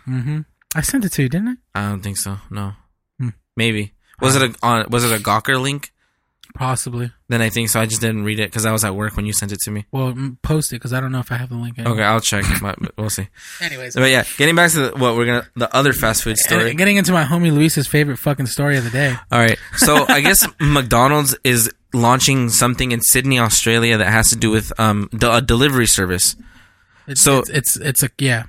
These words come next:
Speaker 1: Mm-hmm.
Speaker 2: So I guess you have to order a minimum of twenty-five dollars, and it's gonna be, like, a two, two
Speaker 1: It's gonna, it's gonna be a five dollar delivery. It's
Speaker 2: five dollar
Speaker 1: four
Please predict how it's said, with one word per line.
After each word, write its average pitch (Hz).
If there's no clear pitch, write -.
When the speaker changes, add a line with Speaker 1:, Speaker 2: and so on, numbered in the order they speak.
Speaker 1:
Mm-hmm. 123
Speaker 2:
So 135
I 131
guess 147
you 156
have 139
to 147
order 131
a 120
minimum 135
of 107
twenty-five 131
dollars, 110
and 113
it's 110
gonna 117
be, 113
like, 104
a 104
two, -
two -
Speaker 1:
It's -
gonna, 160
it's 139
gonna 151
be 143
a 135
five 139
dollar 127
delivery. 123
It's 120
Speaker 2:
five 131
dollar 127
Speaker 1:
four -